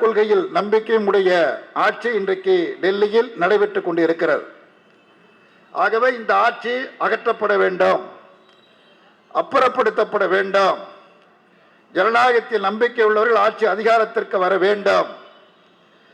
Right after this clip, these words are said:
என்கிற முறையில்தான் இந்த தேர்தலை நாம் சந்திக்க இருக்கிறோம். இந்த தேர்தலில் இந்தியா கூட்டணி என்று ஒன்று இருக்கிறது, அகில இந்திய அளவில் இருக்கிறது.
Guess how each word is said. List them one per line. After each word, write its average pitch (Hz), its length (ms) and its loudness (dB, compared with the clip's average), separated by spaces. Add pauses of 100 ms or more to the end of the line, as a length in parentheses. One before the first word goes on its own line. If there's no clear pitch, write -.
(240)
என்கிற 202 400 0
முறையில்தான் 208 640 2 (140)
இந்த 190 160 -2 (140)
தேர்தலை 208 420 2
நாம் 180 260 -2
சந்திக்க 196 420 0
இருக்கிறோம். 165 480 -2 (1400)
இந்த 208 180 0 (120)
தேர்தலில் 240 460 2
இந்தியா 240 320 0
கூட்டணி 220 600 -4
என்று 214 280 2
ஒன்று 196 300 2
இருக்கிறது, 196 380 0 (340)
அகில 190 280 0
இந்திய 185 200 0
அளவில் 190 340 0
இருக்கிறது. 165 400 -4